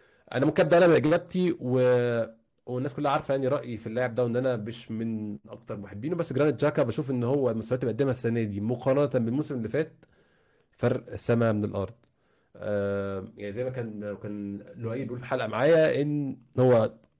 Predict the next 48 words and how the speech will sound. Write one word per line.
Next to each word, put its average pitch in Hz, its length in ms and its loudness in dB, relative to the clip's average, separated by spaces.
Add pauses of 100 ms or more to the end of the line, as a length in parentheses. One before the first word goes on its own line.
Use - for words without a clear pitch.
(400)
هو 151 140 0
كنا 131 140 0
بنقول 160 200 4
الكلام 165 220 2
ده 143 60 6
برضه 131 160 4
إحنا 107 180 -2
في - 140 -10
الحلقات 113 360 0
اللي 110 100 -8
فاتت 127 200 -2
كلها، 113 280 0
يعني 95 140 -4
كلام 110 160 -4
عن 98 100 -4
تشاكا، 107 220 -8
يعني 107 220 -8
هو، 131 400 2 (180)
آه، 131 560 0
أرتيتا 131 340 0
شاف 135 380 0 (380)
ما - 80 -20
بتعرفش 131 180 4
تعمل 120 240 2
إيه، 143 240 -2
ما 110 60 -6
بعرفش 113 320 -2
ألعب 107 260 -4
جو-، 113 60 -8
وظهري 113 300 0
للجون، 123 380 0 (600)
ما 98 60 -4
بعرفش 120 320 2
ألعب، 110 440 2
آه، 101 220 0
تحت 107 220 -4
ضغط، - 440 -2 (160)
أي 117 520 0
د-، 104 360 -6
آه، 107 340 -6
لعيب 110 240 -4
بطيء، 143 380 0
ما 107 60 -2
بعرفش 110 260 0
أتحرك، 135 420 -2 (180)
جسمي 123 220 0
مش 107 200 2
مرن. 175 220 4